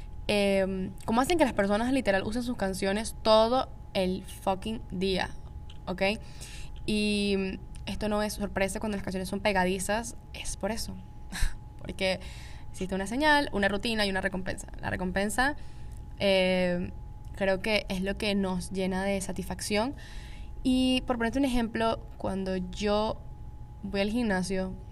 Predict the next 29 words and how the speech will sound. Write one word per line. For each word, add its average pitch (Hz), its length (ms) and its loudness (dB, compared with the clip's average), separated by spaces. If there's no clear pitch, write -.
sé - 160 2
que 214 80 2
después 208 560 0
que 196 120 -4
voy 185 140 0
al 196 80 -2
gimnasio, 202 540 0
eh, 196 600 2
tengo 233 140 0
mi 277 60 6
recompensa, 262 500 2
que 226 140 -4
es 202 40 0
una 208 160 0
satisfacción 196 720 -4
personal 240 640 -2
de 180 200 -2
que, - 280 -4
ay, - 320 -8
me 196 100 -4
siento 190 320 -2
bien, 190 540 0
¿sabes? 185 280 -2
Como 185 200 -2
que 190 120 -2
con 190 140 -4
más 190 140 0
energía. 202 400 2
Y 262 420 4